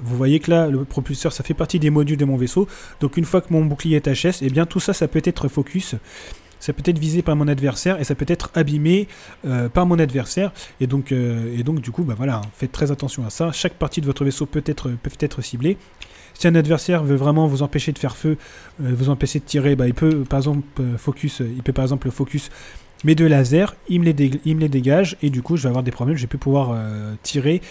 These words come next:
et je vais devoir, bah, je vais devoir partir parce que je peux plus, je peux plus tirer, je peux plus rien faire. Si je suis en chasse à prime, c'est, c'est compliqué, donc, euh, voilà. Il y a plein de choses comme ça. Sachez que les modules sont tous ici.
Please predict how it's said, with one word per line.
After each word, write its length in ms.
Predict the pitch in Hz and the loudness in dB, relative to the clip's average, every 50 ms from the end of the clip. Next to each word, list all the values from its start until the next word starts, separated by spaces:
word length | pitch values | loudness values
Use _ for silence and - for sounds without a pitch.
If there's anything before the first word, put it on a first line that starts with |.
| - - - 127 | -18 -10 -8 -6
et 40 | |
je 60 | 110 120 | -4 -2
vais 80 | 123 | -2
devoir, 280 | 120 120 113 131 131 117 | -2 -2 -2 -2 -4 -4
bah, 80 | 107 98 | -6 -8
je 80 | 98 | -10
vais 80 | 104 110 | -8 -6
devoir 160 | 117 123 123 | -6 -6 -6
partir 340 | - - - - - 190 180 | -6 -8 -10 -6 -4 -4 -4
parce 140 | - 120 - | -4 -8 -8
que 80 | - | -8
je 80 | 135 - | -10 -8
peux 80 | - 113 | -10 -12
plus, 240 | - - 151 151 | -10 -8 -8 -8
je 80 | - - | -8 -10
peux 80 | - 110 | -10 -12
plus 100 | - 143 | -12 -10
tirer, 240 | 139 - 113 139 | -8 -6 -6 -6
je 80 | 147 - | -6 -8
peux 60 | - | -10
plus 120 | - - 143 | -8 -6 -6
rien 120 | 131 110 | -6 -4
faire. 160 | - 160 139 - - - _ _ - - _ _ _ - _ - - - - - - - - - - - - | -4 -6 -8 -8 -14 -20 _ _ -20 -20 _ _ _ -20 _ -20 -20 -20 -20 -20 -20 -20 -20 -16 -16 -16 -10
Si 100 | - - | -6 -6
je 60 | 135 | -4
suis 80 | - 135 | -2 0
en 100 | 127 123 | 0 0
chasse 220 | - - 131 - | 0 -2 -2 -2
à 40 | 123 | -4
prime, 220 | - - 180 185 - - - - - - - - | -2 0 0 0 0 -4 -12 -18 -18 -20 -20 -20
c'est, 320 | - - - 123 110 110 - | -14 -6 -6 -4 -4 -4 -6
c'est 100 | - - | -4 -2
compliqué, 400 | - 143 - 185 160 - 160 131 | -2 0 0 0 0 0 0 2
donc, 160 | 127 113 113 | 0 -2 -2
euh, 60 | 131 | 0
voilà. 240 | 131 151 139 110 - - - - - - - - - - - _ | 0 0 0 0 -4 -8 -20 -20 -20 -20 -20 -20 -20 -20 -16 _
Il 60 | - 135 | -2 0
y 20 | |
a 40 | 139 | 2
plein 100 | 185 196 | 2 2
de 60 | 185 | 2
choses 140 | - 202 - | 0 -2 0
comme 140 | - 185 160 | 0 -2 2
ça. 160 | - 196 202 | 2 2 2
Sachez 260 | - - 160 - 190 | 2 0 -2 -2 -2
que 80 | - - | -2 -2
les 100 | 175 165 | 0 0
modules 220 | 165 165 165 180 | 2 2 0 0
sont 140 | - - 139 | -2 -2 -4
tous 220 | - 202 175 - | -4 -6 -6 -4
ici. 280 | 160 131 - - 196 | -4 -4 -4 -6 -6